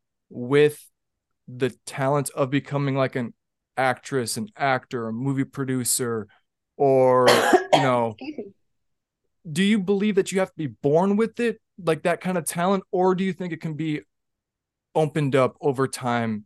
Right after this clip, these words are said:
Speaker 1: from being more exposed to it?
Speaker 2: Um, well, producing and things like that, that's a whole different mindset. That's more of a
Speaker 1: Mm.
Speaker 2: left brain thing, I think, my-,
Speaker 1: Okay.
Speaker 2: for myself. And I have no left brain. I'm all right.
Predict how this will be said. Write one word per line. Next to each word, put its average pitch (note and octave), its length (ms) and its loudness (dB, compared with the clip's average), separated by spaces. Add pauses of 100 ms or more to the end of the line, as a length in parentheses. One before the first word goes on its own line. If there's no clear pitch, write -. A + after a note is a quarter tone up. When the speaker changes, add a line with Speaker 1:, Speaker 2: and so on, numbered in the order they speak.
(120)
Speaker 1:
from B2+ 220 -4
being A#2+ 220 -2
more A2+ 180 -4
exposed A#2 800 -2 (220)
to A2 280 -6
it? - 280 -14 (2250)
Speaker 2:
Um, A3 540 2 (640)
well, A3 140 0
producing A#3 640 4
and F#3+ 140 -4
things G#3 160 2
like F#3+ 160 4
that, G#3 180 4
that's G3+ 180 0
a B3+ 60 -4
whole F#3+ 220 -4
different F3 320 -2 (100)
mindset. D3 600 0
That's F3 180 -2
more G3+ 120 2
of G3+ 60 0
a F3 60 4
Speaker 1:
Mm. D3+ 60 -2
Speaker 2:
left D#3 240 2
brain C3+ 340 -2
thing, B2+ 220 -4
I D#3 140 0
think, - 340 -10 (340)
my-, D#3 120 -2
Speaker 1:
Okay. A2 180 -6
Speaker 2:
for D3+ 80 -2
myself. C3+ 400 -6
And D3+ 100 0
I F3 60 2
have E3 200 0
no D3+ 140 -2
left C#3 220 -2
brain. A2 240 -8
I'm B2+ 120 -4
all C3+ 280 -4 (100)
right. C#3 320 0